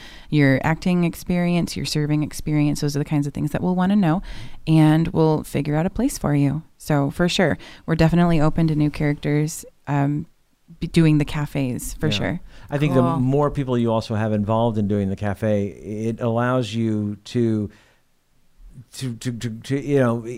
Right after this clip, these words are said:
Speaker 2: do more. If you want to do more than one a month, have the events, but maybe you don't wanna be involved, involved in every one of them.
Speaker 1: Right.
Speaker 2: Uh,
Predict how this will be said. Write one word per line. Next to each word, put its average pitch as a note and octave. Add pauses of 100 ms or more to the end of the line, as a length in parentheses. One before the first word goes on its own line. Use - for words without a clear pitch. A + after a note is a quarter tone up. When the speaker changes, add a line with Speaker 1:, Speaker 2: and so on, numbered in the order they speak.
(540)
Speaker 2:
do C#3+
more. D3+
If C#3+
you C#3+
want B2+
to A#2
do B2+
more A#2+
than A2+
one A2
a G#2
month, A2+
have C3+
the A2
events, G2+
but A2+
maybe A#2
you A2
don't B2+
wanna A2
be A2+
involved, G#2+
involved A2
in G#2
every G2
one D#3
of A#2
them. F2+
Speaker 1:
Right. D#3+
Speaker 2:
Uh, A#2